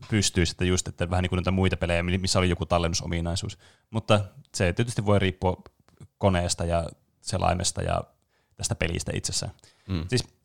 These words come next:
Speaker 1: tää Swords and Sandals oli semmoinen, että mä olin varma, että joku teistä laittaa nää tänne listalle.
Speaker 2: Mäkin olin varma, että jompikumpi teistä laittaa. <laughs>
Speaker 1: Mutta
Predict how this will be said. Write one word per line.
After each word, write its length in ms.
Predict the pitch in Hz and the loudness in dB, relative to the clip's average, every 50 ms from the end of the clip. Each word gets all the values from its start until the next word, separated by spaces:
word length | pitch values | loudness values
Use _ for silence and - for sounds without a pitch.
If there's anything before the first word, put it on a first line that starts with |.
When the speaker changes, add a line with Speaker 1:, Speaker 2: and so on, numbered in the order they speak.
| _ _ - | _ _ 0
Speaker 1:
tää 200 | - 127 123 110 | 2 4 4 4
Swords 320 | 104 - 143 165 160 151 | 4 6 6 6 6 6
and 80 | 143 120 | 2 2
Sandals 400 | 113 120 117 104 98 92 - - | 4 2 2 2 0 0 0 0
oli 100 | 92 92 | 0 2
semmoinen, 220 | - 110 101 95 | 2 2 2 2
että 100 | 90 - | 2 2
mä 20 | 110 | 2
olin 120 | 113 104 | 2 2
varma, 200 | 131 131 123 113 | 2 2 2 2
että 140 | 98 - 101 | 2 2 0
joku 160 | 98 - 98 92 | 2 2 2 2
teistä 260 | 92 90 - - 87 | 2 0 0 0 -2
laittaa 280 | 85 85 - - 90 | -2 -2 0 -2 -2
nää 80 | 82 78 | -2 0
tänne 200 | 78 82 85 85 | -2 -2 -2 -2
listalle. 400 | 87 85 - - - 90 95 - - - | -2 -2 -4 -4 -4 -8 -8 -8 -10 0
Speaker 2:
Mäkin 180 | 123 117 104 98 | 0 2 4 4
olin 100 | 101 95 | 4 4
varma, 180 | 95 95 90 90 | 4 4 2 0
että 120 | 87 92 | 0 0
jompikumpi 300 | 90 87 82 85 82 90 | 0 0 0 -2 -2 -2
teistä 300 | - 87 85 - - 85 | 0 0 0 0 0 -4
laittaa. 280 | 82 85 - _ - - - | -4 -4 -8 _ -14 -12 -12
<laughs> 0 | - - - - - - - - _ _ _ _ - | -12 -12 -14 -16 -18 -20 -20 -20 _ _ _ _ 0
Speaker 1:
Mutta 380 | 110 110 - - 113 107 104 | 0 0 4 6 6 6 6